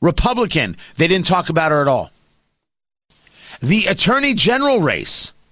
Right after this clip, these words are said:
went to Jason Miyares, Cuban American. They didn't talk about it at all. Republicans won three statewide elections in Virginia, the first time winning a statewide election since two thousand nine, and they flipped the House of Delegates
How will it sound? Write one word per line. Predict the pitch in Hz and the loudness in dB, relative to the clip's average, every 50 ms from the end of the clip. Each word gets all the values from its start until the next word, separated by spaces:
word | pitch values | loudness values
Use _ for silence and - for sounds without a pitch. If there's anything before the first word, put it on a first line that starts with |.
| _ _ _ _ _ _ _ _ _ - _ | _ _ _ _ _ _ _ _ _ -16 _
went | - 135 165 220 247 226 | -2 0 2 2 2 2
to | 175 226 | 0 0
Jason | 175 - 208 240 247 - 254 240 | 0 0 0 0 0 0 0 0
Miyares, | 226 226 233 240 254 240 165 104 - - - - - - _ _ _ _ _ _ _ _ _ _ _ _ _ _ _ _ _ _ _ _ _ _ | 2 2 2 2 2 0 0 -2 -2 -4 -4 -6 -8 -10 _ _ _ _ _ _ _ _ _ _ _ _ _ _ _ _ _ _ _ _ _ _
Cuban | - - - 277 285 285 285 | -2 0 0 2 2 2 0
American. | 277 277 277 269 262 208 - - 160 110 - - - _ | 0 0 0 0 0 0 -2 -2 -4 -4 -6 -10 -6 _
They | 139 143 | 0 0
didn't | 160 220 247 226 - | 2 2 0 0 0
talk | 175 226 226 - - | 0 0 0 -2 -2
about | 220 196 202 202 208 | 0 0 2 2 0
it | 202 196 | 0 0
at | 190 | 0
all. | 190 175 156 117 90 82 - - - - | 2 2 2 0 -2 -4 -6 -12 -8 -6
Republicans | - 151 - 220 - 220 190 208 185 165 | -2 0 0 0 0 0 -2 0 0 0
won | 185 190 175 151 | 0 0 -2 -2
three | - - 180 226 285 285 269 | -2 -2 0 0 2 0 0
statewide | - - - 247 247 208 208 214 208 190 | 0 0 -2 -2 -2 0 0 0 0 0
elections | 190 185 190 180 - 208 190 156 | 0 0 0 -2 -2 -2 0 0
in | 180 175 | 0 0
Virginia, | 170 175 147 175 185 175 175 143 - - - - | 0 0 0 0 0 0 -2 -2 -4 -8 -6 -4
the | - 147 | -4 0
first | - 233 254 226 - - | 0 0 0 0 0 0
time | 233 226 220 214 | 0 0 0 0
winning | 202 202 202 180 | 0 0 0 -2
a | 156 | -2
statewide | - - 208 202 175 185 185 180 | 0 0 -2 0 0 0 0 2
election | 175 175 180 165 - 180 175 | 2 0 0 0 0 -2 -2
since | 120 143 120 - | -2 -2 -2 0
two | - 220 226 | 0 0 0
thousand | - 220 202 196 185 165 185 170 | 0 0 0 0 0 0 0 2
nine, | 165 160 160 156 156 143 - - - - - - | 2 2 2 0 -2 -4 -6 -10 -16 -14 -6 -2
and | 156 156 156 | -2 0 0
they | 147 139 | 0 -2
flipped | 131 - - 190 254 277 277 - - | -4 -4 -2 0 0 0 0 -2 -4
the | 156 180 | -4 -4
House | 160 139 196 240 233 - - | -2 0 0 -2 -2 -2 -2
of | 226 170 | -2 0
Delegates | 151 196 202 196 185 151 139 123 - | 0 0 2 2 0 0 -2 -2 -2